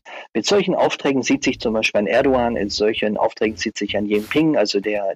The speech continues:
der jetzige Staatsführer von China. Ganz häufig ist unsere Gesellschaft nach solchen Typen organisiert. Und jetzt ist es so, beim Helden gibt es halt vier verschiedene Modelle. Das eine ist der sogenannte Superheld.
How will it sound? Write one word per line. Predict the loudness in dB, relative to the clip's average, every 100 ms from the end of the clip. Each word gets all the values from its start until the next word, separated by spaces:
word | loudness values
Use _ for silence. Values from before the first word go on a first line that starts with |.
| -4
der |
jetzige | -2 -2 -2 -2 0
Staatsführer | 2 2 0 -2 -2 0 -2
von | -6 -4
China. | 0 2 2 -2 -16 -14 -14 -6 0
Ganz | 0 2
häufig | 2 2 0 0 0
ist | -2
unsere | 0 0
Gesellschaft | 0 0 0 0 -2
nach | -4 -2
solchen | -2 -2 0 -2
Typen | 0 -2 0 -2 0
organisiert. | 0 2 2 2 2 2 0 -6 -18 -14 -12 -10 -2
Und | 0
jetzt | 2
ist |
es | 2
so, | 2
beim | 2 0 0
Helden | 0 2 2 0 -2 _ _ -8
gibt | -4 -2
es | 0
halt | 0 0
vier | 0 0
verschiedene | 0 2 2 2
Modelle. | 2 2 0 -2
Das | -4
eine | -2 0
ist | 0
der | 0
sogenannte | 0 0 0 0
Superheld. | 0 0 -2 -2 -4